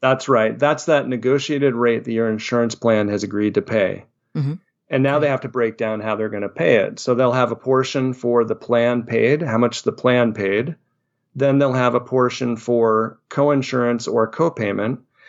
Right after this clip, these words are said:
Speaker 1: Your copayment is that amount that you have to pay when you first go to the doctor or when you show up at the emergency room. Depending on your plan, it'll be a different amount. And your coinsurance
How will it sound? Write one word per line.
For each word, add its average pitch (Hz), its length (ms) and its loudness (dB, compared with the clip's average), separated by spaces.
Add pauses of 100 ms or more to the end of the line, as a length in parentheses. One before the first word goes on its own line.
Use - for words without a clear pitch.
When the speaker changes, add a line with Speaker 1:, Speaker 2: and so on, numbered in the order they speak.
(180)
Speaker 1:
Your 143 120 2
copayment 156 600 2
is 120 140 0
that 117 480 0
amount 123 340 0
that 127 80 -4
you 110 120 -2
have 113 200 -2
to 117 80 -8
pay 113 260 -4
when 110 200 -2
you 107 100 -2
first 117 340 0
go 110 160 2
to 107 80 -4
the 95 140 -4
doctor 104 640 0
or 101 160 0
when 101 140 -2
you 101 100 -2
show 113 300 2
up 110 160 -2
at 98 80 -12
the 107 80 -2
emergency 104 560 -2
room. 117 320 2
Depending 113 360 0
on 110 120 2
your 101 100 0
plan, 107 480 0
it'll 101 120 -2
be 104 120 0
a 98 40 2
different 107 340 0
amount. 98 420 0 (500)
And 147 120 2
your 139 120 4
coinsurance 131 1040 0